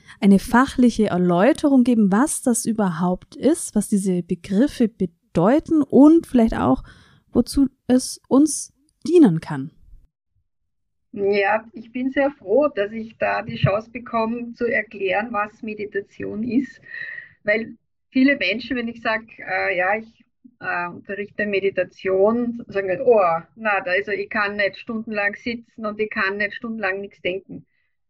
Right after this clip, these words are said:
Speaker 2: Darum geht's gar nicht bei der Meditation, ja. Ähm,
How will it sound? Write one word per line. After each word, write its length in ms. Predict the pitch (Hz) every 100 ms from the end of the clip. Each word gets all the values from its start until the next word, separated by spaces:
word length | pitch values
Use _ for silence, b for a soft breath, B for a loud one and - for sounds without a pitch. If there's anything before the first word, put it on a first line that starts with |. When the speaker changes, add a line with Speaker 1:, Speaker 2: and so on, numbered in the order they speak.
| _
Speaker 2:
Darum 340 | - 196 214 220
geht's 340 | - 208 208 _ -
gar 280 | 180 185
nicht 220 | 196 214 -
bei 80 | 185
der 120 | 180
Meditation, 1040 | 180 180 185 180 - 185 185 170 180 185 -
ja. 220 | 190 208 220 b b b b -
Ähm, 520 | 202 196 196 202 -